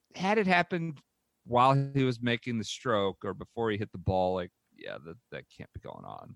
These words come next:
But I just, like, that's, that, those shouts are gonna happen. Tho-, that's gonna happen now when it's quiet and the, the ball's in the air all year, especially if it's happening in Maui. And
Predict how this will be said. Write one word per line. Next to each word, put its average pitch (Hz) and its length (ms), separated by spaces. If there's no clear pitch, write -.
But 87 160
I 101 120
just, 127 260
like, 90 180
that's, 117 320
that, 110 180
those 123 160
shouts 123 360
are 113 80
gonna 101 120
happen. 101 340
Tho-, 104 220
that's 110 200
gonna 107 180
happen 104 300
now 85 140
when 85 100
it's - 80
quiet 85 480
and 80 160
the, 80 60
the 92 100
ball's 78 420
in 67 60
the 62 140
air 50 160
all 95 220
year, - 200
especially - 340
if 101 60
it's 98 100
happening 82 300
in - 60
Maui. 50 140
And 95 300